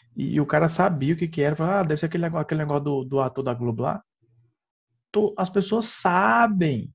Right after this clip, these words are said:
hoje em dia, sabe? Eu nunca imaginei que, que isso fosse acontecer, sabe? E,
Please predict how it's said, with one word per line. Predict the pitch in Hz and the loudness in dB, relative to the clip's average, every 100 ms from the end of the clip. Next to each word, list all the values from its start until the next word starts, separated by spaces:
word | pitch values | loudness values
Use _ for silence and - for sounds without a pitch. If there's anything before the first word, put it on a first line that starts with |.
| _ | _
hoje | - 180 180 | -2 0 2
em | 196 | 0
dia, | 156 165 208 | 0 -4 -4
sabe? | 220 190 185 | -2 2 4
Eu | |
nunca | 180 208 214 226 | 6 4 2 -2
imaginei | 202 190 202 208 196 226 180 147 170 220 196 | 0 2 2 2 0 0 0 0 -2 -2 -6
que, | - 165 | -10 -14
que | - | -10
isso | 165 | -8
fosse | 170 175 165 | -6 -6 -6
acontecer, | 165 175 165 170 - 131 123 151 | -6 -8 -6 -6 -6 -4 -2 -4
sabe? | - - 113 - _ _ - - - - _ _ - | -2 -2 -2 -8 _ _ -20 -20 -20 -20 _ _ -10
E, | - 156 76 73 98 | -4 -2 0 0 -2